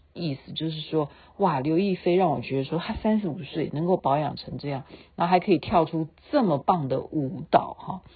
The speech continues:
有这样子的功底，所以我真的奉劝大家在年轻的时候一定要好好练习，不管是什么，任何的专业技能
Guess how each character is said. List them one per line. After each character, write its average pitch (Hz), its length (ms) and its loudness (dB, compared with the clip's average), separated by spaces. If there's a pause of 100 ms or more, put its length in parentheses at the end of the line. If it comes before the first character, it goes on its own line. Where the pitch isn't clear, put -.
(360)
有 160 140 4
这 202 100 2
样 196 160 6
子 131 80 -2
的 135 60 -2
功 170 340 6
底， - 160 -8
所 - 180 2
以 214 40 8
我 160 100 6
真 185 160 -2
的 175 220 0 (1000)
奉 185 240 6
劝 - 380 -2 (160)
大 226 100 4
家 226 140 6
在 220 160 2
年 165 200 2
轻 285 460 6
的 220 140 4
时 - 200 -2
候 185 200 6
一 214 120 2
定 254 280 2
要 240 180 10
好 170 160 0
好 160 200 4
练 185 340 4
习， - 280 -10
不 294 160 2
管 190 240 8
是 - 140 -2
什 - 220 -4
么， - 180 -16 (460)
任 254 320 8
何 147 160 4
的 151 120 6
专 180 360 4
业 151 160 4
技 170 300 -6
能 - 180 -12